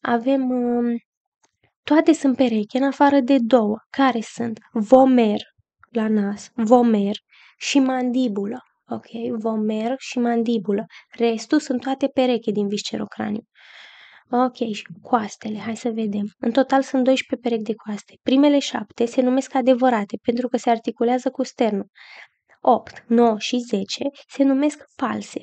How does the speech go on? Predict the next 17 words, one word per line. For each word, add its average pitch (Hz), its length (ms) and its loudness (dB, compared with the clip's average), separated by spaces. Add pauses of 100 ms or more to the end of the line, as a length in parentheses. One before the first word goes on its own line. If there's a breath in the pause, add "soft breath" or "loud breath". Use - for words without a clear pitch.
(120)
pentru 262 300 2
că 262 120 -6
se 233 120 -4
articulează 254 580 0
cu 269 140 -2
sternul 233 420 -4
prin 269 160 -4
intermediul 262 500 -2
coastei 262 420 0
șapte. - 460 -8 (840 loud breath)
Și 220 440 0
ultimele 269 640 2
două 208 340 -2 (260)
sunt 320 220 2
flotante 277 640 0
sau 254 180 0
libere, 226 400 0